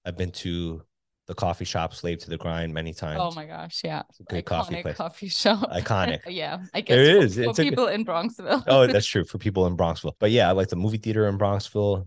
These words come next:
Speaker 1: I've seen many films there over the years. And so let's talk about Deceive. I guess tell the audience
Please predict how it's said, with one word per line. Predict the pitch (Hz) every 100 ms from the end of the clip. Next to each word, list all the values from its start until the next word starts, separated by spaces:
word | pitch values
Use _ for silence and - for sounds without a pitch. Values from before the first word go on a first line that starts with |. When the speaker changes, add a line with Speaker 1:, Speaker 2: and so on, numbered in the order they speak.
| -
Speaker 1:
I've | -
seen | - 78 76 _ _ 87
many | 87
films | 82 87 87 85
there | 87 85 82
over | 85
the | 85
years. | 82 85 87 87 - _ _ _ _ _ _ _ _ _ _ _
And | 85 90 90 87 87 82
so | - 113 -
let's | 117 -
talk | 117 120
about | 117 101
Deceive. | 95 - 110 80 98
I |
guess | 104 -
tell | 110 104 95 -
the | 92
audience | 92 92 92 85 -